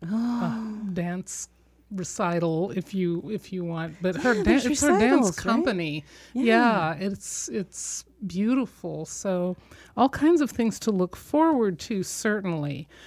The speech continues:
Speaker 1: um, outside of yourself and family gatherings and so forth.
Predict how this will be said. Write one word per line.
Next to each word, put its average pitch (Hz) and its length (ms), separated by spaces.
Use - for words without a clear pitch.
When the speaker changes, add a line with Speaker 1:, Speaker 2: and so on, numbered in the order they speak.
Speaker 1:
um, 180 300
outside 185 640
of 190 100
yourself 185 420
and 175 120
family 208 440
gatherings 185 800
and 214 120
so 226 240
forth. 233 340